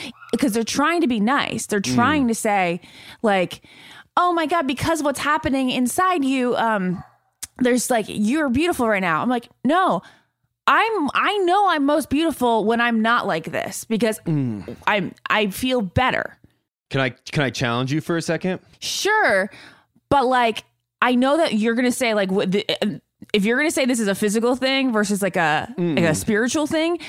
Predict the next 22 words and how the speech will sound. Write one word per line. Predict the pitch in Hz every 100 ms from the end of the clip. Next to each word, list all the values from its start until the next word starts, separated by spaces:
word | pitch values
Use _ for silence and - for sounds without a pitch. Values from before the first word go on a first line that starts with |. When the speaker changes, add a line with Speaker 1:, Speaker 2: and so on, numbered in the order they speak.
| - - -
Speaker 1:
that's | 226 233
not | 233 240 - - -
correct | 240 220 214 214
either | 185 143 175 -
<laughs> | _
because, | 269 254 - - 277 - - 262 - - 466 571 494 349
because, | 415 240 - - - _ -
'cause | 220 240
I'm | 240
talking | 302 311
about | 262
my | 226
insides. | 208 311 330 180 139 - - - - - -
'Cause | 214
if |
I | 254
don't | 311 277
feel | 294
good | 240 269
on | 214
my | 190
insides, | 277 349 247 175 151 156 180